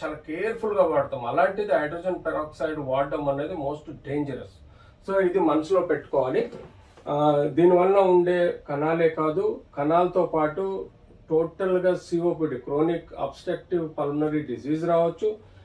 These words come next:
లేదా అక్-, ఆ అక్యూట్ అంటే సడన్గా ఊపిరితిత్తులలో కూడా బ్లాక్ ఏర్పడి అక్యూట్, ఆ, ఆ అబ్స్ట్రక్టివ్, ఆ, పల్మనరీ డిసీజ్ రావచ్చు. So అక్యూట్ పల్మనరీ అబ్స్ట్రక్టివ్ డిసీజ్ అనేది most dangerous disease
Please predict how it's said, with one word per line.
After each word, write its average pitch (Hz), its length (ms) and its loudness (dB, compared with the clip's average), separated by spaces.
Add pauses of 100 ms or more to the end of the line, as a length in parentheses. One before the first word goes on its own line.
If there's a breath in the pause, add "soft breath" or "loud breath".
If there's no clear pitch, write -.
(180 soft breath)
లేదా 147 180 -2
అక్-, - 560 -10
ఆ 127 240 -4
అక్యూట్ 180 420 2
అంటే 156 240 0
సడన్గా 180 680 2
ఊపిరితిత్తులలో 170 1160 2
కూడా 160 380 -2 (400 loud breath)
బ్లాక్ 156 380 2
ఏర్పడి 160 420 0
అక్యూట్, - 580 -2 (220)
ఆ, 135 400 0 (100)
ఆ 135 300 0
అబ్స్ట్రక్టివ్, 180 640 -2 (140)
ఆ, 143 60 -2
పల్మనరీ 151 520 0
డిసీజ్ 127 400 -6
రావచ్చు. - 360 -12 (520 soft breath)
So 214 160 4
అక్యూట్ - 600 2
పల్మనరీ 180 520 2
అబ్స్ట్రక్టివ్ 180 760 -4
డిసీజ్ 156 340 -4
అనేది 156 260 0
most 190 580 -4
dangerous 165 580 -2
disease 165 340 -6